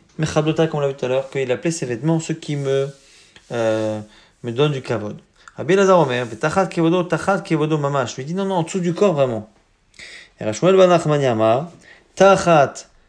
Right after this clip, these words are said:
Kevodo, lui dit Kisrefat ben Aaron, comme La mort du fils d'Aaron. מה להלן שרפת נשמה וגוף קיים? Là-bas, c'est la neshama qui a brûlé, pas le corps. אף כאן שרפת נשמה וגופו קיים.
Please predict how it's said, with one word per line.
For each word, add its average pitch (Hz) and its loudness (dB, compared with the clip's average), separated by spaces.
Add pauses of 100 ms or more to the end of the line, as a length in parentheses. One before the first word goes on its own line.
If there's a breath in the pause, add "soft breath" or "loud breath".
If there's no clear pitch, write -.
(140)
Kevodo, 135 0 (320 soft breath)
lui 143 -4
dit 170 -4
Kisrefat 175 -2
ben 156 -2
Aaron, 117 -2 (300)
comme 180 4 (420 soft breath)
La 139 4
mort 165 4
du 147 0
fils 139 -8
d'Aaron. 123 -2
מה 160 2
להלן 156 4
שרפת 135 -2
נשמה 127 -2
וגוף 113 -4
קיים? 127 -2
Là-bas, 123 -2
c'est 135 -8
la 123 -6
neshama 151 -6
qui 151 -4
a 139 0
brûlé, 131 0
pas 104 -8
le 104 -6
corps. 202 2 (260 loud breath)
אף 180 4
כאן 147 2
שרפת 117 -10
נשמה 135 -4
וגופו 143 -6
קיים. 127 -2